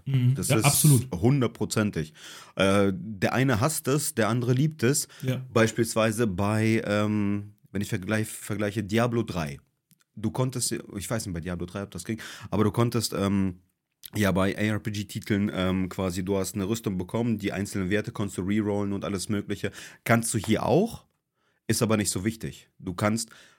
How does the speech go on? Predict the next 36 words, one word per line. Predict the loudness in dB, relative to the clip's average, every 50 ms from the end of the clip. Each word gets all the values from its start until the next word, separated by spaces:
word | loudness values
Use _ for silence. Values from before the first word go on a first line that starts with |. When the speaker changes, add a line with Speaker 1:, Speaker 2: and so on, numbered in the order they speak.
| _ _ _
Speaker 2:
ähm, | 0 2 2 2 2 2 0 0
das | -2 -2 -2 -2
natürlich | -4 -6 2 2 2 2 2 0 0
in | -2
die | 0 0 0
Richtung | -2 -2 -4 -4 -6 -4
so | -2 -2
ein | -2 -2
bisschen | -2 -2 -2 -2 -4 -2 -2
beeinflussen, | -2 0 0 0 0 -2 -2 -4 -4 -4 -4 -2 -4 -4 -4 -4
aber | -2 -2 -2 0 0 0 0 0 0 0
das | -2 -4 -4 -4
ist | -4 -4
nicht | -4 -4 -4
das | -6 -4 -2
Einzige, | 0 0 0 0 0 0 -2 0 2 2 0 0 0 -2
was | -2 0 0 -2 -2 -2
das | -4 -4 -4 -4 -4
i-Tüpfelchen | -4 -6 -4 -4 -6 -6 -4 -6 -8 -6 -4 -4 -4 -4 -6
ist, | -8 -10 -12 -12 -14 _
ne? | -10 -8 -8 -8 -8 -10 -16 -18 -18 -20 -6 _
Du | -4 -4
kannst | -2 0 -2 0 0 0 0
vom | 0 0 2 0 0
Bild | 0 0 0 0 -2 -4 _
bauen, | -2 0 0 0 0 -2 -4
äh, | -6 -8 -10
viel, | -10 -6 -4 -2 -2 -2 -2
viel, | -4 -6 -2 0 2 2 2 2 -2 -4 -12 -20 _ _ _ _ _ _ _ _ _ _ _ _ _ _ -10
wie | -8 -6 -2
soll | -2 -2 -2
ich | -2
sagen, | -2 -2 -2 -2 -2 -4 -4 -6 -8 -14 -20 -20 -20 -20 _ _ _
viel | _ 2 2 4 6
variabler | 6 6 6 6 4 4 4 2 2 2 2 2
gehen. | 0 -2 -4 -4 -4 -8 -12